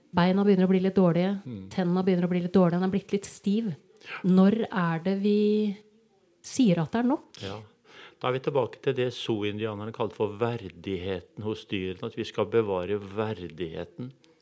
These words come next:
Speaker 2: Og da er det slik at når eieren selv merker at, eh, dyret begynner å bli gammelt, så vil en veterinær som kommer med friske øyne nok se det enda klarere,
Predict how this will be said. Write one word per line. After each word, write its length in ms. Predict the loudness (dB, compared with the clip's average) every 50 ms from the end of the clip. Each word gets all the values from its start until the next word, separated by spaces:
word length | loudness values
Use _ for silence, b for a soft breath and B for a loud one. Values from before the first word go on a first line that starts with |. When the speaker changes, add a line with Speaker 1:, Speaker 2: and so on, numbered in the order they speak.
| B B B B B B B B B B
Speaker 2:
Og 80 | -4 -2
da 80 | -2 -2 -2 -2
er 80 | -4 -4
det 80 | -4 -4
slik 300 | -4 -4 -4 -4 -2 -4
at 160 | -4 -4 -4
når 300 | -4 -2 -2 -2 -2 -4 -8 -8 -6
eieren 380 | -6 -6 -4 -4 -6 -6 -6 -8
selv 680 | -8 -8 0 2 2 2 2 -2 -4 -6 -6 -8 -10 -12 -8
merker 680 | -6 -4 -4 -4 -6 -8 -14 _ _ -4 -4 -4 -4 -4 -4
at, 380 | -4 -4 -4 -4 -8 -10 -8
eh, 320 | -6 -6 -4 -2 -2 -4 -4
dyret 420 | -6 -8 -10 -8 -8 -8 -8 -6 -6
begynner 260 | -4 -4 -4 -4 -2
å 40 | 0
bli 80 | 0
gammelt, 460 | 0 0 -2 -2 -2 -4 -6 -6 -10 -16 _ B B B B B B B B B B B
så 160 | -14 -4 0
vil 160 | 0 0 0
en 100 | -2 -2
veterinær 540 | -2 -2 -2 -2 -4 -6 -4 -4 -4 -6 -6 -10
som 120 | -12 -14
kommer 220 | -12 -10 -10 -10
med 60 | -10 -10
friske 460 | -8 -8 -8 -8 -8 -8 -4 -2 -2
øyne 180 | 0 -2 -2
nok 160 | -6 -8 -10 -10
se 200 | -8 -4 -4 -4
det 140 | -4 -6 -6 -6
enda 240 | -6 -6 -6 -8
klarere, 480 | -4 -2 -2 -2 -2 -4 -6 -12 -16 -18